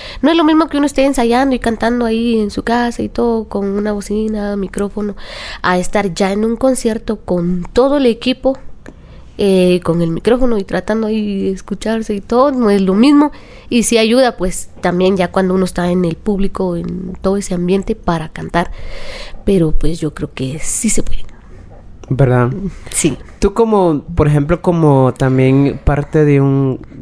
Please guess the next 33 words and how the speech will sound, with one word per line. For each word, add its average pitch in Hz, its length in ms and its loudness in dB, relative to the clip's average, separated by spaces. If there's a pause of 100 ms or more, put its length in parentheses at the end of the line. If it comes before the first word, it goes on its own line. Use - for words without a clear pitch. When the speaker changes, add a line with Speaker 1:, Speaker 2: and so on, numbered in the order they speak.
Speaker 2:
una 123 300 0
agrupación 123 560 0
musical, 123 640 0 (220)
eh, 113 320 4
¿cómo 123 300 2
has 123 200 0
visto 131 540 2
eso 127 380 0 (140)
de, 107 840 2 (180)
bueno, 110 300 0
ahorita 110 400 0
que 131 80 -4
están 127 220 0
saliendo 123 500 0
varios, 156 420 0
varios 151 300 2
grupos? 147 460 2 (220)
Speaker 1:
Ajá. 156 280 -6 (960)
Speaker 2:
Y 151 160 4
eso 196 180 0
también 208 320 4
afecta 190 480 2
a - 20 4
los 175 200 0
grupos 170 360 0
que 151 200 0
ya 135 100 4
están 160 540 0 (520)
antes, 151 920 -2
eh, 131 100 0 (180)
de, 131 580 4
de 127 260 2
ellos, 147 480 2